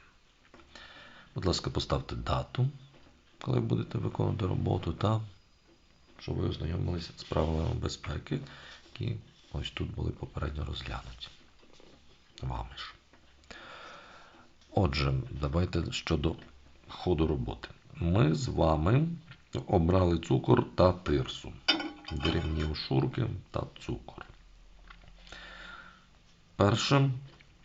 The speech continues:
давайте уявимо, як виглядає цукор і деревні ошурки. Цур-, цукор, білі кристалики, деревні ошурки,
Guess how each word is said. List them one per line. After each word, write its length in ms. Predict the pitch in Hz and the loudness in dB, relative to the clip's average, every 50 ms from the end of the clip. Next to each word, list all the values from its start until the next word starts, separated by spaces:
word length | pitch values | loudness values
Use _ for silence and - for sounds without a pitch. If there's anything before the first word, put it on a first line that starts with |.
| - - - - - - - - - | -20 -20 -20 -20 -20 -20 -18 -8 -4
давайте 380 | 80 78 82 92 95 90 - | 0 2 4 4 4 4 4
уявимо, 540 | 82 76 69 65 58 52 55 58 53 57 62 | 4 4 6 4 4 2 0 -4 -4 -2 0
як 240 | 65 67 65 - - | 2 2 2 0 0
виглядає 460 | 65 64 64 62 60 58 65 65 64 | -2 -2 0 0 0 0 0 0 0
цукор 360 | 64 - - - 58 - 71 | -2 -2 -4 -4 -2 -2 -2
і 40 | 71 | -2
деревні 440 | 60 60 60 57 57 62 62 60 58 | -2 -2 -2 -2 -2 -4 -4 -4 -6
ошурки. 380 | 55 - - - - - - - | -6 -6 -6 -8 -8 -8 -8 -10
Цур-, 540 | - - - - 85 78 71 67 65 - | -10 -6 -4 -2 -2 -2 -2 -4 -6 -6
цукор, 320 | - - 90 82 - 69 64 | -4 -4 -4 -2 -2 -4 -4
білі 280 | 65 73 78 71 69 | -2 -2 -2 -2 -2
кристалики, 600 | 67 - - 67 - - - - - 101 - - | -4 -4 -4 -6 -4 -2 0 0 0 0 0 -2
деревні 460 | - 69 69 69 65 67 69 71 71 67 | -4 -4 -4 -4 -4 -4 -4 -4 -4 -4
ошурки, 540 | 64 60 - - 95 92 87 - - 85 | -4 -4 -4 -2 -2 -2 -2 -2 -4 -4